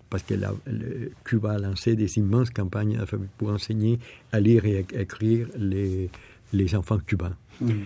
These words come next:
Speaker 1: Donc, dès, dès le départ, j'avais cette ambition humanitaire et qui s'est concrétisée plus tard, après, après une formation en, en chirurgie qui a commencé en Suisse. Et j'ai été formé en Suisse,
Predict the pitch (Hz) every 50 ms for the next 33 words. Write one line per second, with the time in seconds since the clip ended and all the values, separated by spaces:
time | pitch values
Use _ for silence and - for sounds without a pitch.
0 | 98 - - _ - 110 117 120 120 110 107 123 120 - 120 127 135 147 156 143
1 | 123 120 120 - 135 143 147 123 90 101 110 101 110 135 123 - - 120 - 110
2 | 104 101 98 95 - - 120 120 120 - 120 107 104 98 98 98 95 - 104 107
3 | 127 156 180 185 170 156 - - - - - - - - - - - 110 - -
4 | 113 - - 123 120 - - 135 135 123 - 120 110 101 - 95 - - 123 120
5 | 120 - 104 101 - - 101 98 104 110 117 117 - - 110 101 - - 123 117
6 | - - - - _ - 110 110 107 - - 120 123 120 113 - 110 90 98 104
7 | 92 - - 120 117 117 123 113 104 120 - - 104 107 120 113 113 107 98 -
8 | - 107 101 104 98 95 110 113 123 135 131 - - - - - - 117 107 92
9 | - 117 110 113 107 104 - 120 113 110 101 - - - 123 139 131 - - -
10 | - - - - - - - - - 113 104 107 104 107 - - 127 117 113 120
11 | 123 120 - 131 123 - 120 107 104 113 120 120 117 120 - - - _ - -
12 | - 127 135 131 - 139 143 156 156 - - -